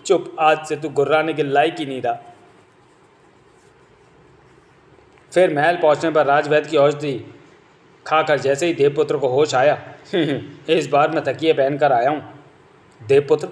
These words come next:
ये क्या कर रहे हो? ये तो मेरे ही कहने पर तुम्हारा उपचार कर रहा था।" और ये मिला मोटे मुच्छड़ को एक और सांप।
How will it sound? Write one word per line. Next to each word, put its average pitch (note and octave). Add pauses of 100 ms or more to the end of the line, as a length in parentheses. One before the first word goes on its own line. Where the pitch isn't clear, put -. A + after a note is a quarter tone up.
(260)
ये D3+
क्या F3
कर D3
रहे A#2
हो? G2+ (320)
ये C3+
तो C#3+
मेरे C#3+
ही F#3
कहने E3+
पर E3
तुम्हारा E3
उपचार F3
कर F3
रहा D#3
था।" - (240)
और C3+
ये C3+
मिला D3
मोटे B2+
मुच्छड़ C#3
को F3
एक C#3
और E3
सांप। F#3